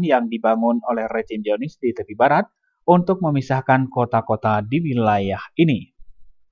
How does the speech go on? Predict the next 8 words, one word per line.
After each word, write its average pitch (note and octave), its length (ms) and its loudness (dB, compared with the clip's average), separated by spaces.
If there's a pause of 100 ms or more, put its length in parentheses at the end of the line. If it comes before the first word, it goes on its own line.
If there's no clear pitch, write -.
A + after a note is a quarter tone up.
(520)
Sohel F3+ 320 8
Al-Salman, D3+ 720 8
anggota C3+ 560 4
Komite C3 480 2
Perlawanan B2 720 4
Terhadap B2+ 320 0
Pemukiman A#2 560 -2
Zionis, B2 480 -2